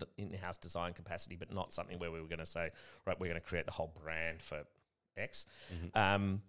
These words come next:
Speaker 1: and we will do, um, old-fashioned. y-, you know what?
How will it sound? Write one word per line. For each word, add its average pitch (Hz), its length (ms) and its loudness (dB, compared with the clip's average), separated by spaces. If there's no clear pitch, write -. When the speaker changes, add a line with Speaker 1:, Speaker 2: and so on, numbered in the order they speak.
Speaker 1:
and 110 180 6
we 110 140 10
will 104 180 6
do, 101 500 6
um, 101 240 4
old-fashioned. 107 640 4
y-, 139 80 -6
you 170 100 0
know 214 100 2
what? 135 240 6